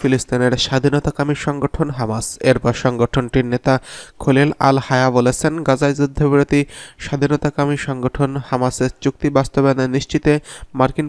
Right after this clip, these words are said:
প্রেসিডেন্ট জো বাইডেন ব্যক্তিগতভাবে প্রতিশ্রুতি দিয়েছেন বলে জানিয়েছেন মধ্যস্থকারীরা। মূলত কাতার ও মিশর, ইসরায়েল ও হামাসের মধ্যে যুদ্ধবিরতিতে মধ্যস্থতা করছেন। গাজায় যুদ্ধবিরতির চুক্তি বাইডেন প্রশাসনের অগ্রাধিকারের শীর্ষে তালিকায় রয়েছে বলে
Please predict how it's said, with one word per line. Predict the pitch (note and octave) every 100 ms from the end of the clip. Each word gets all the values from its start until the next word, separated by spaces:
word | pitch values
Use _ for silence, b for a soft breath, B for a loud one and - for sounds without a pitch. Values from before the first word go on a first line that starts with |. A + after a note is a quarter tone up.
| D3+
প্রেসিডেন্ট | D3 - C#3 C#3+ C#3 C#3
জো | C3 A#2+
বাইডেন | A#2+ B2 C3+
ব্যক্তিগতভাবে | C3 - B2+ B2+ A#2+ A#2 A#2+ A#2+
প্রতিশ্রুতি | C#3 D3 C#3+ C#3+ C#3+ C#3
দিয়েছেন | B2+ B2 - A#2+ A#2
বলে | A#2+ A#2
জানিয়েছেন | B2 B2 B2+ - D3+
মধ্যস্থকারীরা। | C3 B2+ D#3 - B2+ B2 A#2+ A#2+ A2+ B B B B
মূলত | D#3 D#3 E3+ -
কাতার | D3 - D#3 -
ও | C#3
মিশর, | C#3 - D#3+ C#3+
ইসরায়েল | C3+ B2+ B2 -
ও | B2 A#2+
হামাসের | B2 B2 B2+ B2+
মধ্যে | B2+ A#2+ C3+ B2+
যুদ্ধবিরতিতে | C3+ D3 C#3 C#3 D3 C#3+ C3+ C3
মধ্যস্থতা | C3 D3+ - C#3 C#3+ -
করছেন। | A#2+ - C3 B2+ B B B B -
গাজায় | C#3 C#3 D#3 D3
যুদ্ধবিরতির | D3+ D3+ D3+ D3 D3 D#3 -
চুক্তি | D3+ - D#3+
বাইডেন | C3+ B2 B2+ -
প্রশাসনের | C#3 C#3 C#3 C#3 C#3 C3+
অগ্রাধিকারের | C3 C#3 C3 C3 C3+ C3+ C3+ -
শীর্ষে | D3 C#3+ D#3 D3
তালিকায় | C3+ C3 C3
রয়েছে | B2 B2 - B2
বলে | A#2+